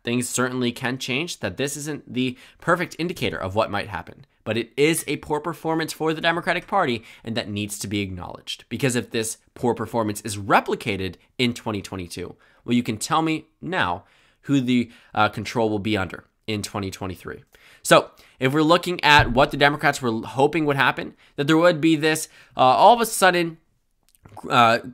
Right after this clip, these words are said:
coalition behind one Democratic candidate. In two thousand twenty,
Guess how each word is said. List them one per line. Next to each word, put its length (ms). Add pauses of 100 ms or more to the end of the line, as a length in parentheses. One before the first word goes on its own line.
(560)
coalition 520
behind 440
one 360
Democratic 580
candidate. 420 (260)
In 140
two 180
thousand 300
twenty, 340